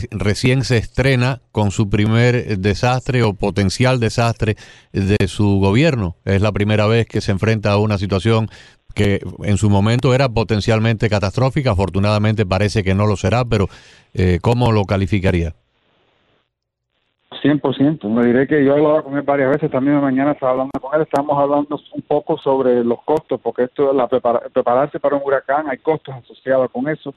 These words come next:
Speaker 2: que desafortunadamente a veces no son reembolsados porque no llegan al nivel necesario para poder reembolsarse, pero,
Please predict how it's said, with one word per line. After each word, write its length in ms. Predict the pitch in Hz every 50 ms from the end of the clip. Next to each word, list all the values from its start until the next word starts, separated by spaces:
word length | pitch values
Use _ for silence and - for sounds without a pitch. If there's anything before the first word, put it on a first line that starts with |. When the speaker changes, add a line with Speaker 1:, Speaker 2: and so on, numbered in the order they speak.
| _ - _ _ _ _ -
Speaker 2:
que 80 | 135 123
desafortunadamente 880 | 120 110 123 107 120 123 113 - 127 127 135 143 143 143 147 139 135
a 20 | 117
veces 260 | 127 127 - 143 135
no 60 | 123
son 220 | 117 - 135 127
reembolsados 600 | 123 127 113 - 113 110 - - 147 156 151 131
porque 200 | 113 117 - 123
no 80 | 117 117
llegan 360 | 120 123 127 131 131 127 123
al 120 | 117 117 117
nivel 260 | 117 117 120 123 123
necesario 640 | 123 - - 113 - 139 139 139 131 127 123 117
para 220 | - 113 107 104 104
poder 240 | - 113 113 113
reembolsarse, 640 | 117 113 113 - 113 - - 160 156 151 - - 123 - _ - - - - - - _ -
pero, 380 | - 131 123 123 117 120 120